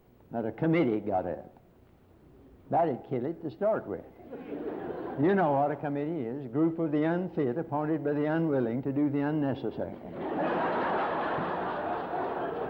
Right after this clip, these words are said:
Somebody said the other day there was a great danger that computers are about to take the country, and somebody said, "I know how to solve it.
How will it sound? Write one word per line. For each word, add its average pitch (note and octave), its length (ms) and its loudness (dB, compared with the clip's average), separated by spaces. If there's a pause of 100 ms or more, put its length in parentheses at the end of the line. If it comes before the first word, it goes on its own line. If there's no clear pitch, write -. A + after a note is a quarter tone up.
(2250)
Somebody E3+ 400 2
said G3 220 0
the F3+ 120 2
other F#3 200 0
day G3 300 2
there F#3 160 -2
was D#3 100 -2
a D3 80 -2
great F3+ 300 -2
danger E3 400 -2
that D3 200 -4
computers D#3 760 2
are D3+ 80 -2
about F3 320 0
to D#3 60 -8
take F#3 340 -6
the F#3 80 -6
country, F#3 340 -4
and G#2+ 100 -8
somebody C3 380 -2
said, B2+ 140 0
"I C3+ 140 2
know C3+ 120 0
how B2+ 160 2
to A#2 100 -2
solve B2 320 0
it. G#3+ 60 -12